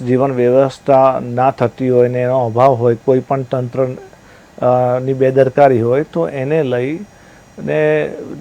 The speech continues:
નામદાર વડી અદાલતમાં આર્ટિકલ ચૌદ, ઓગણીસ,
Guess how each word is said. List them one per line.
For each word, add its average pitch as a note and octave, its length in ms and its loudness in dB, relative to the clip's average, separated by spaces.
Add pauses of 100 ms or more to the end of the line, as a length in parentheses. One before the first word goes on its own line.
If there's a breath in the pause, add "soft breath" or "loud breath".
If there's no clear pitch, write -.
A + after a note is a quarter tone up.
(320)
નામદાર C3+ 440 0
વડી D3+ 280 0
અદાલતમાં B2+ 880 -4
આર્ટિકલ B2 800 -4 (160)
ચૌદ, B2 480 -2
ઓગણીસ, A#2+ 400 -8